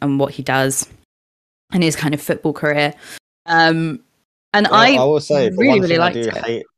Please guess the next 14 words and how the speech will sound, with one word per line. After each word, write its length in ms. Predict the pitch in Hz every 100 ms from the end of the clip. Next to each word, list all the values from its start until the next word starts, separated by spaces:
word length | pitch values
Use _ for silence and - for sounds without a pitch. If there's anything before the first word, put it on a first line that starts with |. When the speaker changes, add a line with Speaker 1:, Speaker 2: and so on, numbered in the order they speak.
| _ _ _ _ -
Speaker 2:
the 100 | 107
one 180 | 117
thing 160 | 110 117
I 40 |
do 200 | 107 104
hate 260 | 98 98 - _ -
is 260 | 95 82 -
obviously 400 | 110 104 - 98
we're 240 | 92 98 98
in 80 | 95
the 80 |
U 140 | 95 90
K, 280 | 98 92 90
so 280 | 92 87